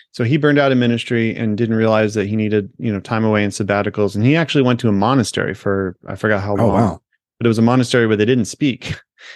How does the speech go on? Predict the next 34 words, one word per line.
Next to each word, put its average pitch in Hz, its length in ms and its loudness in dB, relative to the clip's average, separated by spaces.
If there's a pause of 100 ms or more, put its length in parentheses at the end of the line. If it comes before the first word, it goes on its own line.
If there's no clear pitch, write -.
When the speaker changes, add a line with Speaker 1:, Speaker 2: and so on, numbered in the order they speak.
(140)
Speaker 1:
And 110 100 -2
so 120 160 2
he's 110 160 2
in 127 120 4
there 123 160 4
doing 123 280 2
stuff 120 260 -2
with 120 120 -4
them 113 420 0
and 107 200 -4
just, 107 240 -4
like, 107 180 0
complete 135 500 0
silence. 110 560 -2
And 98 100 -4
he 107 80 -2
almost, 110 300 0
like, 101 200 -4 (1000)
you 127 120 -4
know, 95 100 -4
goes 110 240 0
crazy 117 380 0
with 101 120 0
just, - 220 -6
like, 101 300 -2 (320)
the 110 120 0
complete 120 420 0
shift - 420 0
in 110 100 -2
what 110 100 0
he 107 60 -2
was 98 160 -4
used 110 220 -2
to. 104 220 -2